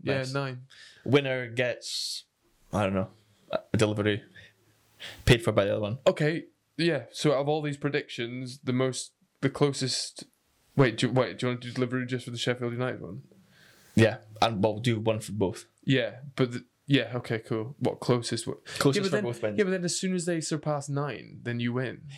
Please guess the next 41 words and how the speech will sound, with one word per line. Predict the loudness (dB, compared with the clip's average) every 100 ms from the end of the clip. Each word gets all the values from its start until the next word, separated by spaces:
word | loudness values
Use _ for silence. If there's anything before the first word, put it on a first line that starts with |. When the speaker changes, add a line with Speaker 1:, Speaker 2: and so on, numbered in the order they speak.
| -20 _ _ _ _ _ -20 -20 8
Speaker 2:
Well, | 8
no, | 8
'cause | 2 -2
it | 2
could | 2 2
be | 2 0 -4 _ 2
closer | 4 4
to | 0 0
nine | -2 0
than | -2 -4 -6
fifteen | -10 -10 -4 -4
to | 0
twenty. | 0 0 -4 -10 _ _ -20 -20 -4 -2 -2 -8 2
So | 4
if | 4
Speaker 1:
Okay, |
Speaker 2:
I, |
Speaker 1:
well | 2 -2
Speaker 2:
okay, | 0 0
I'll | 2 0
say | -2 -2 -4 -6 _ _ 0
eighteen | 0 0 -2 0
points | 0 -2 -2
then. | -4 -4
Speaker 1:
Okay, | -2 -2 -2
cool. | -2 -4 -6 _ -20 0
Eighteen, | 2 2 2 2
I'll | 0
say | -2 -4
nine. | -2 -4 -6 -10 _
Speaker 2:
Yeah. | -2 -2 -2 _ _ _ -8 -8 -10 -20 -20 -20 -18 -18 -18 -18 -20 -14 -6 -2 0
Speaker 1:
Well, | 2
here's | 2 2 4
hoping | 2 2
Sheffield | -2 -2 -2 0
United. | 0 0 -4
Fuck | -8 -14 -2 -2 0
it. | -2 2
Speaker 2:
<laughs> | 2
Yeah. | 2 0
Speaker 1:
Um, | 0 0 -2 -4